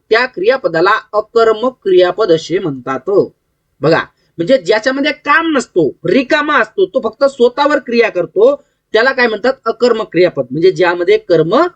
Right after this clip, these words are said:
नसतो. तर उदाहरणाद्वारे तुम्हाला कम्प्लीट होऊन जाईल. तर पहिलं उदाहरण पहा, मी रस्त्यात पडलो,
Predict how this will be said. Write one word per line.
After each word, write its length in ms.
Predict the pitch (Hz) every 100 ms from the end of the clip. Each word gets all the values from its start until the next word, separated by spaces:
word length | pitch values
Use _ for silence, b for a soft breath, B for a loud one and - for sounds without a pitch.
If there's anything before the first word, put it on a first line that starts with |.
| _ -
नसतो. 460 | 180 180 - 135 110
तर 140 | 208
उदाहरणाद्वारे 600 | 190 180 247 262 262 247
तुम्हाला 280 | 247 240 240
कम्प्लीट 420 | 247 214 233 254 - _ _ -
होऊन 180 | 208 220
जाईल. 300 | 196 220 285 _ _ -
तर 60 | 233
पहिलं 260 | 175 233
उदाहरण 320 | 277 240 233
पहा, 180 | 233 220
मी 240 | 262 240 311
रस्त्यात 420 | 269 247 269 285
पडलो, 380 | - 262 277 277